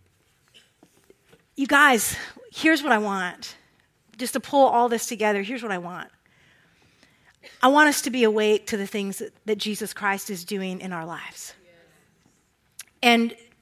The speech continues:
the thing is, is that, and we've talked about this, we're never fully,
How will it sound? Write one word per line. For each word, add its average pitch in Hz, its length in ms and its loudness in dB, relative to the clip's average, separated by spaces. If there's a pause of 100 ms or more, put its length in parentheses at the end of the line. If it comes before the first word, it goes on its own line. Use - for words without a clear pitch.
the 247 100 -8
thing 311 260 4
is, 269 200 4
is 240 160 -4
that, 214 360 4
and 220 120 -4
we've 214 100 -4
talked 254 280 2
about 196 240 0
this, 185 220 -10 (640)
we're 302 180 4
never 330 380 8
fully, 240 720 -2